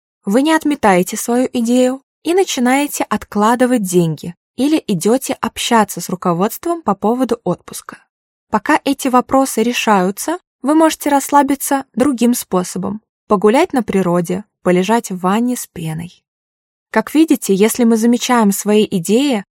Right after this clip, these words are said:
это не значит, что нужно срочно работать над каждой из них. То, что нас действительно расширяет –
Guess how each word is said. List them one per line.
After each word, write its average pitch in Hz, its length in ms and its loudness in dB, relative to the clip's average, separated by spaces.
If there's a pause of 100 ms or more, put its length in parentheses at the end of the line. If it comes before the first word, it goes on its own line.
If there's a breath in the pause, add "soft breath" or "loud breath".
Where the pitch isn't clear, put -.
(120)
это 247 240 2
не 247 140 4
значит, 233 460 0
что - 180 -6
нужно 220 300 2
срочно 214 580 -2
работать 196 520 0
над 202 200 0
каждой 190 460 0
из 196 260 -2
них. 208 400 0 (400)
То, 233 120 2
что 240 200 -2
нас 233 200 4
действительно 208 720 -2
расширяет – 202 800 -2